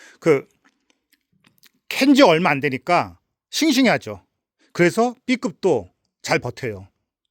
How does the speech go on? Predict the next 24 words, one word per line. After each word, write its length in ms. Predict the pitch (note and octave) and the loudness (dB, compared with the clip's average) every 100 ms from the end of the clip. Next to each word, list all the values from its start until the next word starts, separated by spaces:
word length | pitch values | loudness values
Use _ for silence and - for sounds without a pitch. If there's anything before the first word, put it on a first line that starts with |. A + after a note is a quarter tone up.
| _ _ _ | _ _ _
그러니까 200 | B3 A#3+ | 0 2
이때는 540 | F#3+ - G3+ G3+ G2+ - | 2 2 2 2 -2 -10
잘 220 | - D#3+ | -6 -2
자라고. 420 | F3 D#3 A2+ G2+ _ _ _ _ _ _ _ | 0 0 -4 -12 _ _ _ _ _ _ _
그래서 340 | C4+ C4+ G#3+ | 0 4 4
여러분들이 360 | F#3+ G3+ G3 F#3+ | 4 0 -2 -2
보면 220 | F3 F#3 | -4 -8
제일 320 | - E3 G#3+ | -2 -2 0
싸고 580 | - G#3 F#3 G#3 F3+ - _ _ | 0 0 2 0 0 -4 _ _
새싹이 400 | - A#3+ A3 G3 | -4 0 -2 -2
싱싱하고 560 | - C#4 B3 G#3 F#3 | -2 -2 0 0 0
싸고 280 | F3 E3+ B3+ | -2 -2 0
좋을 220 | - D#3+ | -2 -4
때가 200 | D#3 E3+ | 0 0
언제냐? 460 | D3 B2 C3 E3+ G#2 _ _ _ _ _ | 0 -2 0 0 -2 _ _ _ _ _
사월, 540 | - - G3+ G3+ G#3 G#3 | -18 0 2 6 4 2
오월, 420 | D3 D3+ E3+ D#3 | -2 0 0 0
유월, 400 | B2+ C3 B2 F2+ _ _ _ _ _ _ _ _ | -4 -4 -4 -8 _ _ _ _ _ _ _ _
칠월 380 | - - B3 A3 G#3 | -10 -4 -4 -4 -12
좀 320 | - F#3 D#3 C3 - | -10 -8 -8 -10 -8
이제 120 | C3 | -6
거기서부터 380 | - F#3+ F#3 F3 | -2 -4 -4 -4
나빠지지. 360 | C3 D#3 B2 | -4 -4 -6
약간 320 | B2 - C#3+ | -6 -4 -6